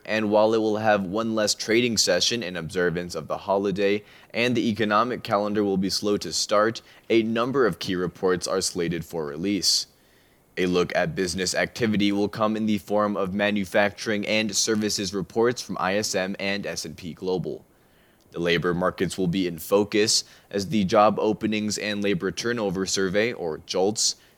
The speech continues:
the A D P Employment Change Report, and initial jobless claims for the week ended December thirty-first will precede what is likely the marquee event of the week, the December labor report. Other items of note include construction spending,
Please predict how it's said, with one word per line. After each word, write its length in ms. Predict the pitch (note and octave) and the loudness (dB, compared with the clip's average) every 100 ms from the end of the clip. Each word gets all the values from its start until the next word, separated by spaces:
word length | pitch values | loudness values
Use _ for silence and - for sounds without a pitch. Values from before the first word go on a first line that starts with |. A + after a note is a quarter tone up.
| - | -4
the 100 | F2 | 0
A 160 | F2+ | 2
D 160 | F2 F2+ | 2 0
P 280 | - F#2+ F2+ | -2 -2 -2
Employment 520 | F2 - F#2+ F#2 F2 | -4 -4 -2 -2 -6
Change 360 | - G2+ F#2+ | -4 -4 -4
Report, 520 | F2+ E2 G2 G#2+ B2 - - - | -6 -4 0 0 0 -8 -20 -12
and 280 | - A#2 C3+ | -2 0 0
initial 460 | G#2 G#2+ G2+ A2+ F2+ | 0 -2 0 0 0
jobless 580 | E2 G2+ A#2 A2+ A#2 | 2 4 4 2 -2
claims 440 | - A2 G2 G#2+ C3 | -2 0 0 -2 -4
for 140 | - | -4
the 80 | F2+ | -2
week 240 | F2 E2+ - | -2 -4 -6
ended 300 | F2 F2+ E2+ | -6 -6 -6
December 440 | E2+ - F2+ F2+ | -4 -4 -4 -6
thirty-first 720 | E2 F#2+ F2+ E2+ G#2 G#2+ - | -4 -2 -2 -2 0 0 0
will 180 | - G#2 | -4 -6
precede 520 | - A2+ - A#2+ B2 | -2 -4 -2 0 0
what 220 | F2+ A2 | 0 -2
is 140 | A#2 G2 | -2 2
likely 400 | A2 A#2+ A#2 G2+ | 2 2 0 -2
the 100 | F#2 | -2
marquee 460 | F#2 F2+ - G#2+ | -2 -4 -2 0
event 340 | F#2+ E2 F#2+ E2+ | 0 0 -4 -6
of 140 | D2 | -12
the 80 | D#2+ | -10
week, 420 | E2 A#2 A#2+ - - _ _ - | -4 -2 -2 -6 -20 _ _ -6
the 80 | A2 | -2
December 460 | C3+ - D2+ G2 | 0 0 0 -2
labor 340 | G#2+ A2+ G2 F2+ | 2 2 2 -2
report. 580 | D#2 - D2 - - - _ _ _ _ _ _ _ _ - | -6 -6 -8 -10 -18 -20 _ _ _ _ _ _ _ _ -2
Other 260 | F2 E2+ D#2+ | 0 2 4
items 420 | F2+ F2 F2+ E2+ | 4 4 0 -2
of 140 | E2 | -4
note 320 | E2+ F#2 F#2 | -2 -2 -2
include 460 | - F#2+ - G2+ F#2+ | -6 -10 -4 -4 -2
construction 640 | G#2+ F#2+ - G#2+ G2+ G2 F2 | -4 -6 0 0 0 -2 -6
spending, 640 | - G#2+ A2 G2 G#2+ | -2 0 2 0 -2